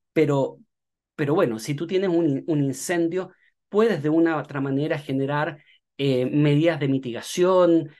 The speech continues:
puedes incluso, si no ha sido algo muy destructivo, recuperarlo, pero cuando estamos hablando de situaciones de clima extremo,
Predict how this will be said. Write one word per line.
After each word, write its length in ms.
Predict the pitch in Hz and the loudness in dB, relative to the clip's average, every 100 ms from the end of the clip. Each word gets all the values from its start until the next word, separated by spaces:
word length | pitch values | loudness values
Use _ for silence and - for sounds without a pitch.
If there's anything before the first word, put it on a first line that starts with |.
| _ _ _ - | _ _ _ -2
puedes 300 | 185 226 180 | 2 4 4
incluso, 560 | 165 147 185 220 220 | 2 0 -2 -2 -4
si 120 | 143 | -4
no 80 | 151 | -4
ha 40 | 160 | -2
sido 200 | 175 170 | 0 2
algo 180 | 165 | 2
muy 160 | 156 165 | 0 0
destructivo, 640 | 165 143 135 - 170 165 | -2 -8 -16 -6 0 2
recuperarlo, 840 | 165 143 131 127 143 165 156 160 160 _ _ _ _ _ _ - | 2 -2 -4 -2 0 0 -2 -6 -8 _ _ _ _ _ _ 0
pero 220 | 143 139 | 2 4
cuando 200 | 143 127 | 2 0
estamos 320 | - 202 208 | -2 0 0
hablando 360 | 156 143 160 165 | 0 -2 -2 -2
de 80 | |
situaciones 480 | 147 143 123 151 151 | -4 -8 -6 -2 -2
de 120 | 143 | -2
clima 280 | - 139 147 | 0 0 0
extremo, 800 | 139 - - 156 156 123 101 107 | -2 -8 -4 2 4 4 -2 -8